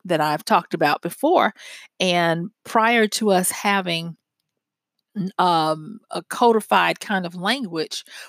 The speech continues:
we were ro-, relied very heavily on these expressions, these micro expressions or whatever, for survival, for communication, for harmony, for mating, uh,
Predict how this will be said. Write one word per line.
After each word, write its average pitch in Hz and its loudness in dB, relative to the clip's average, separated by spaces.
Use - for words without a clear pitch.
we 240 4
were 214 2
ro-, 185 2
relied 185 2
very 196 2
heavily 185 -4
on 196 4
these 170 0
expressions, - -4
these 135 -10
micro 185 -2
expressions 170 -2
or 160 -2
whatever, 202 2
for 170 0
survival, 170 2
for 170 -6
communication, 190 -2
for - -8
harmony, 202 0
for 160 4
mating, 220 2
uh, 156 4